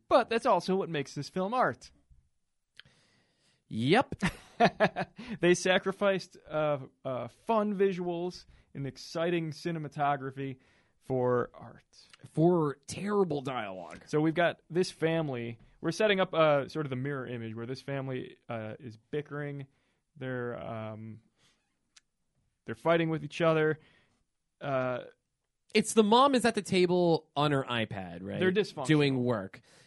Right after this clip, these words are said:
Speaker 2: The daughter is coming out, setting the table. And then the son comes down and is asked to set the table. And he's like, "No,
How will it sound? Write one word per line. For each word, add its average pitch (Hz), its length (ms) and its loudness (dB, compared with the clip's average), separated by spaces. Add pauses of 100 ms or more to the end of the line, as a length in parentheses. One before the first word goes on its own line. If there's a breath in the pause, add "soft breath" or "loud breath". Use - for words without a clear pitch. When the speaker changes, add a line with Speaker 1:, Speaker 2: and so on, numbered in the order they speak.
Speaker 2:
The 139 140 0
daughter 175 480 4
is 160 160 0
coming 147 320 -2
out, 135 220 0
setting 131 340 0
the 131 80 -2
table. 101 540 -6
And 123 200 0
then 156 100 2
the 175 100 0
son 190 320 -2
comes 165 320 -4
down 147 400 0
and 131 100 -2
is 127 100 -2
asked 139 280 -2
to 135 80 -6
set - 260 -2
the 113 60 -14
table. 104 500 -10
And 123 100 -8
he's 180 280 -4
like, 214 260 -4
"No, 269 320 2